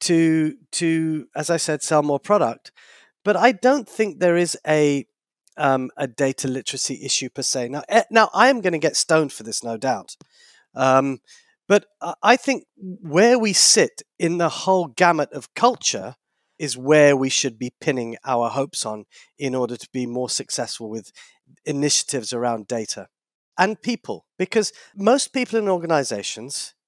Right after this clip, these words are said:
if you give them a new tool and you give them a bunch of data, do you really think they're going to know what they are doing with it?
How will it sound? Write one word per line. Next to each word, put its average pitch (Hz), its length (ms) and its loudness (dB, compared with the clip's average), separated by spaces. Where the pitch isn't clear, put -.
if 180 200 -4
you 202 120 -4
give 175 380 -2
them 113 340 -6
a 147 80 -2
new 175 200 -2
tool 120 480 -4
and 135 140 -2
you 139 100 -4
give 165 180 -4
them 147 140 0
a 123 40 -2
bunch 170 300 0
of 160 120 -10
data, 127 420 -2
do 170 140 -6
you 233 220 -2
really 180 340 2
think 165 280 -4
they're 156 100 -4
going 147 180 -2
to 143 140 -6
know 143 200 0
what 131 240 -4
they 131 140 0
are 123 100 0
doing 110 360 -8
with 120 160 -8
it? - 260 -16